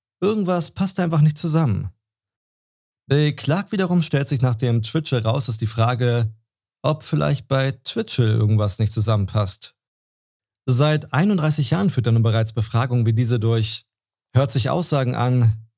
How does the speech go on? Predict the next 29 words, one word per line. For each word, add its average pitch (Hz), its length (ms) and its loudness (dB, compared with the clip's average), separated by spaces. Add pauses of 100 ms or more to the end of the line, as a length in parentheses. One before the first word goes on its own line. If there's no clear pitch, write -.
(120)
doch 120 440 -2
noch 120 180 0
viel 127 160 0
wichtiger 123 320 0
für 113 120 -4
ihn, 135 480 0 (260)
er 131 280 2
studiert 127 380 -2
die 147 60 -4
Körpersprache 110 600 0
seines 107 280 0
Gegenübers. 110 720 -2 (640)
Die 135 180 2
Befragung 139 460 0
von 127 160 0
Twitchell 139 340 -2
wurde 110 180 2
aufgezeichnet 120 920 -2 (140)
und 117 520 -2
darauf 139 240 -2
zu 131 100 -2
sehen 127 200 2
ist 120 180 -2
ein 110 280 0
aufgeschlossener 135 600 -2
junger 113 240 2
Mann 127 420 0 (260)
mit 131 180 0
einer 123 340 0